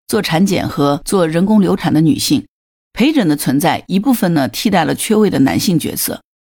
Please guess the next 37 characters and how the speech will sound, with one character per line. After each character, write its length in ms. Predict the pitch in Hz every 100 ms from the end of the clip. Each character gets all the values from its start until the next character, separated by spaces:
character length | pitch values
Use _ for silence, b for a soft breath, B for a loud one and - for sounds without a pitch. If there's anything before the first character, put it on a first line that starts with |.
| _ _ _
有 140 | - 165
一 100 | 180
个 100 | 220
江 180 | 233
苏 140 | 226 240
的 100 | 208
宝 160 | 147
妈， 280 | 87 98 110 - _ _
孩 160 | - 165
子 120 | 196
得 140 | 170
了 120 | 170
风 160 | 165 185
湿 120 | 175
性 160 | 180 160
关 180 | 160 160
节 140 | 151
炎， 240 | - - - _ _
去 140 | - 262
年 200 | 226 226
一 40 |
年 280 | 196 165 165
找 160 | -
了 80 | 80
牛 160 | 143 160
森 200 | 175 196
森 160 | 208 202
十 200 | - 139
一 140 | 170
次。 320 | - - - _ _ _ _ _ _ _ -
她 140 | 254
跟 120 | 240
牛 140 | 226 208
森 160 | 220
森 160 | 208 208
说 200 | - 196
呢， 180 | 180